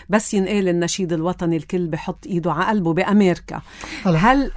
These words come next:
Speaker 1: هل المطلوب نحن اليوم برامج تساعد المجتمع اللبناني والناس، المواطن اللبناني، مثل ما صار بألمانيا من بعد الحرب العالمية الثانية، تتعبر الناس من سقافة، سقافة الحرب وسقافة العنف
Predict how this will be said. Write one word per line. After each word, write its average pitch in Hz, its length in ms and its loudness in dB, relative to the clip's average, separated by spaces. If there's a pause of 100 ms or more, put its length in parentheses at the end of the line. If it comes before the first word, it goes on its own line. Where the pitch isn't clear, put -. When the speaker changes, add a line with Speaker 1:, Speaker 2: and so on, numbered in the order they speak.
(120)
Speaker 1:
هل 262 300 2
المطلوب 185 680 0
نحن 196 280 0
اليوم 175 520 2
برامج 180 720 2
تساعد 185 560 0
المجتمع 180 480 0
اللبناني 185 360 0
والناس، 185 520 2
المواطن 175 580 -2
اللبناني، 170 600 -2 (300)
مثل 208 180 2
ما 185 100 2
صار 196 320 -2
بألمانيا 175 600 0
من 165 140 -2
بعد 180 140 -2
الحرب 175 260 -10
العالمية 175 400 -2
الثانية، 196 360 -2 (380)
تتعبر 196 680 2
الناس 180 580 -2
من 190 440 0
سقافة، 202 1120 0 (160)
سقافة 214 600 -2
الحرب 180 420 -2
وسقافة 180 480 -8 (100)
العنف 175 460 -4